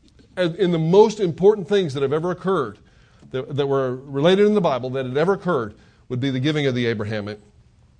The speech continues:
covenant. In the early chapters of Genesis, God is dealing with mankind in general. With the sinfulness of the human race established,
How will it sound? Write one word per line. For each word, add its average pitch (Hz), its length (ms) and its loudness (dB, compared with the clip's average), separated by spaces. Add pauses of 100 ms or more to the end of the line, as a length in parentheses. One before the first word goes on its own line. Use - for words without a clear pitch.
(180)
covenant. 165 600 -8 (1080)
In 175 120 0
the 170 120 2
early 247 300 0
chapters 156 440 -2
of 143 120 -4
Genesis, 170 640 -4 (460)
God 208 280 0
is 165 120 -2
dealing 190 320 -2
with 160 120 -2
mankind 165 540 -2
in 156 120 -4
general. 180 640 0 (1700)
With 160 180 2
the 156 80 -6
sinfulness 190 760 -2
of 170 100 -2
the 156 60 0
human 175 280 0
race 160 280 0
established, 156 920 -2